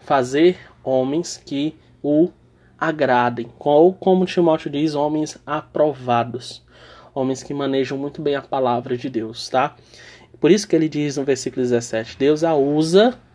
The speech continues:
para preparar e capacitar seu povo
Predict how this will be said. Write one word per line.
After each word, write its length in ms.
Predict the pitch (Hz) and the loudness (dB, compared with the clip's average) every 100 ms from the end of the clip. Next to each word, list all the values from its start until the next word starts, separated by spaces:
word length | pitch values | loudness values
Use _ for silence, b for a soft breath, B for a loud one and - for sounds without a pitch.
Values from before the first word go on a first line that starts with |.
| _ _ - | _ _ -2
para 280 | 135 127 117 - - | 2 4 2 -2 4
preparar 640 | 175 233 - 175 135 135 | 4 4 2 0 2 0
e 40 | 147 | -2
capacitar 680 | - 147 143 - - 127 | -4 -4 -4 -6 -6 -6
seu 360 | 123 - 175 226 | -6 2 4 4
povo 680 | 233 - 139 131 135 175 | 0 2 4 4 2 -2